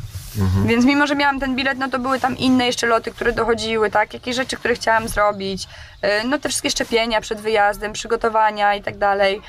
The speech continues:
Speaker 2: A ja też poza tym nie chciałam sobie żałować. To nie było tak, że wiesz,
Speaker 1: Mhm.
Speaker 2: chciałam pojechać
Speaker 1: Miała
Speaker 2: gdzieś.
Speaker 1: to być podróż życia.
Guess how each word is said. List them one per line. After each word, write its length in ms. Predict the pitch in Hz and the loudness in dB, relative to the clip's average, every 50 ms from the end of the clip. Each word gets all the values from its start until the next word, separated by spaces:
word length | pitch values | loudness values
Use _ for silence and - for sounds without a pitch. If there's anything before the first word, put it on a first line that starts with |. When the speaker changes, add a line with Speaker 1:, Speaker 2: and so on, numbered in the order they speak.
| - - - - - - - - 208 - - - | -16 -18 -18 -20 -20 -20 -18 -16 -16 -10 -4 0
Speaker 2:
A 60 | 277 | 0
ja 120 | 294 302 | 0 0
też 140 | - 370 - | 0 -4 -6
poza 160 | - 330 311 | -6 -2 0
tym 100 | 311 320 | 0 0
nie 60 | 330 311 | 0 0
chciałam 200 | - 370 359 320 | 0 0 0 0
sobie 180 | - 311 359 | 0 0 2
żałować. 600 | 311 302 262 196 214 208 208 - - - - - - | 2 2 2 2 2 0 0 -2 -4 -6 -10 -12 -6
To 60 | - 247 | -2 -2
nie 120 | 262 285 | 0 0
było 180 | 277 285 262 - | 2 0 0 0
tak, 160 | 233 233 220 | -2 -4 -4
że 100 | 226 226 | -6 -6
wiesz, 180 | 196 - 202 - | -4 -4 -2 -2
Speaker 1:
Mhm. 120 | - - | -2 0
Speaker 2:
chciałam 200 | - 262 262 254 | 0 0 0 0
pojechać 380 | - 247 254 262 277 285 240 226 | 0 0 0 2 0 0 0 0
Speaker 1:
Miała 100 | 131 120 | 0 0
Speaker 2:
gdzieś. 60 | - | 0
Speaker 1:
to 80 | 151 104 | 0 -2
być 140 | 110 - | -2 -2
podróż 280 | - 113 104 104 104 95 | -2 -2 -2 0 -2 -2
życia. 220 | 98 92 - - | -2 -4 -6 -8